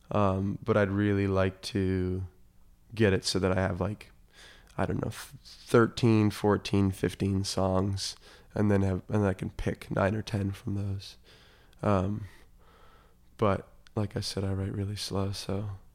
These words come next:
uh, it might be another, <laughs> it might be another year and a half until that's done. But, um, yeah, I've, I've gone in recently and, um, done some demos, uh, of,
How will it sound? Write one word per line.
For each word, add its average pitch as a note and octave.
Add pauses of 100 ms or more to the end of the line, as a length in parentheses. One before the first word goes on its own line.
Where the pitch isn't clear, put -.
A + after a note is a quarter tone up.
(1200)
uh, G#2+ (260)
it A#2
might G#2
be G#2
another, G2+
<laughs> -
it D#3+ (640)
might A#2
be A#2
another G#2
year G#2
and G2+
a G2
half G#2
until G#2
that's G2+
done. G2
But, G2+ (640)
um, F#2 (240)
yeah, A#2+
I've, A#2+
I've B2
gone B2
in A2+
recently G#2
and, G2
um, F#2 (840)
done G#2
some G2+
demos, F#2+
uh, G2 (420)
of, G2